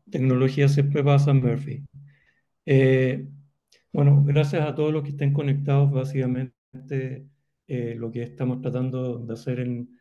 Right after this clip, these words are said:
en la Cámara Chilena Suiza de Comercio es un ecosistema enfocado a las pymes y emprende-, emprendimiento.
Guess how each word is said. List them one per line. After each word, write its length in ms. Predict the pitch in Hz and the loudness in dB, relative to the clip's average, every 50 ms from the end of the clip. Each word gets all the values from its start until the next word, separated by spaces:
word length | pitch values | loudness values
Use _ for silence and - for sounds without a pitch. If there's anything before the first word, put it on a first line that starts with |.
| _ _ _ _ _ _ | _ _ _ _ _ _
en 140 | - 143 120 | -10 -8 -6
la 120 | 120 117 113 | -6 -4 -4
Cámara 300 | 123 123 131 127 127 123 | -4 -2 -2 -2 -4 -4
Chilena 340 | - 131 123 123 123 127 | -6 -6 -6 -4 -4 -4
Suiza 600 | 123 - - 131 135 135 123 131 135 - - - _ _ | -6 -4 -6 -6 -4 -4 -4 -4 -6 -8 -14 -20 _ _
de 160 | - 123 120 113 | -10 -8 -8 -6
Comercio 560 | 123 117 123 131 127 - - 131 120 123 123 | -6 -6 -6 -6 -8 -6 -6 -6 -4 -4 -4
es 260 | 123 120 - - _ _ _ _ _ _ _ _ _ _ _ | -6 -6 -10 -14 _ _ _ _ _ _ _ _ _ _ _
un 220 | 151 139 131 139 | -4 0 0 2
ecosistema 1000 | 135 127 139 135 139 139 127 - - 135 127 135 139 139 139 139 139 139 143 143 143 | 2 0 0 -2 -4 -4 -8 -8 -6 -4 -2 0 2 2 2 0 0 -2 -2 -4 -4
enfocado 720 | 135 123 - - 123 110 127 123 127 131 131 131 131 131 | -6 -6 -6 -8 -8 -6 -4 -4 -2 -2 -2 -2 -2 -4
a 60 | 127 123 | -4 -6
las 160 | 120 120 - | -6 -8 -12
pymes 460 | _ _ 131 131 135 135 139 139 131 | _ _ -6 -4 -2 -2 -2 -4 -4
y 80 | 127 123 | -4 -6
emprende-, 640 | 120 120 - 120 113 113 107 113 117 - 131 - - | -8 -8 -10 -10 -10 -10 -10 -12 -14 -16 -18 -16 -12
emprendimiento. 960 | 131 120 - - 113 110 110 113 120 135 143 143 143 - 139 135 143 - _ | -12 -10 -8 -8 -8 -6 -6 -4 -2 0 2 2 2 0 -2 -4 -6 -8 _